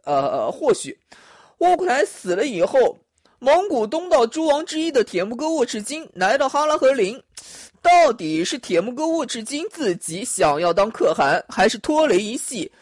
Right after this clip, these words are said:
内外勾结，意图图谋不轨，不好说。反正从事后看来啊，可列苏鲁赫铁尼还真的能做出这事儿来。然后我们把时间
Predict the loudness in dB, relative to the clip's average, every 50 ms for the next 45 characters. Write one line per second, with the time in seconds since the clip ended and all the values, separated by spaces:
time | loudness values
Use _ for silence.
0 | _ _ _ _ -20 -8 -2 0 0 0 0 0 0 2 2 2 0 -2 -4 -4
1 | -4 -2 -2 -2 -2 -4 -4 -4 -4 -4 -4 _ -10 -10 -10 -10 -10 -10 -10 -10
2 | -10 -8 -8 -8 -8 -6 -4 -2 -2 -2 -2 -4 -8 -6 -4 -4 -4 -4 -6 _
3 | _ _ _ _ -8 -4 -4 -4 -4 -4 0 0 0 0 0 _ _ _ _ -2
4 | -2 -2 -2 -4 -6 -6 -4 -4 -4 -4 -6 -8 -4 -2 -2 0 0 0 0 -2
5 | -2 -2 -4 -4 -4 -4 -4 -4 -6 -6 -10 _ _ _ _ _ _ 0 2 2
6 | 4 4 0 -2 -2 -4 -4 -4 -2 -4 -4 -6 -6 -4 -4 -4 -4 -4 -4 -6
7 | -6 -4 -4 -4 -4 -4 _ -6 -4 -4 -4 -4 -4 -4 -4 -4 -6 -6 -6 -4
8 | -2 -2 -2 -4 -4 -4 -4 -2 0 2 2 2 2 0 -2 -2 -4 _ _ _
9 | _ -4 -2 0 0 0 0 -2 -2 -2 -4 -6 -4 -4 -4 -4 -4 -6 -6 -8
10 | -6 -6 -6 -6 -6